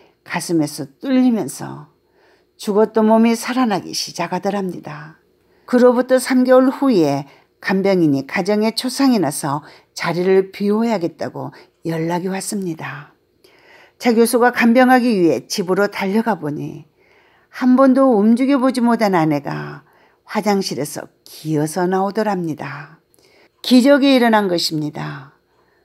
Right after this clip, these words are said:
그로부터 삼 개월 후에 일어나 벽을 잡고 움직이기 시작하였으며, 육 개월 후에는 걸어서 시장을 가서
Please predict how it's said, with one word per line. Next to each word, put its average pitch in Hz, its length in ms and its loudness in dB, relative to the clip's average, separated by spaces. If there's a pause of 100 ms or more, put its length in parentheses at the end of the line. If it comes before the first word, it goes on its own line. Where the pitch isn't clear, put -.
(140)
그로부터 220 500 2
삼 240 260 0
개월 247 240 4
후에 233 460 2 (120)
일어나 170 520 -2 (100)
벽을 175 320 -4
잡고 185 280 -2
움직이기 208 540 -2
시작하였으며, 165 1080 -6 (580)
육 240 240 2
개월 269 340 6
후에는 156 760 2 (360)
걸어서 175 480 -4
시장을 226 540 -4
가서 151 500 -10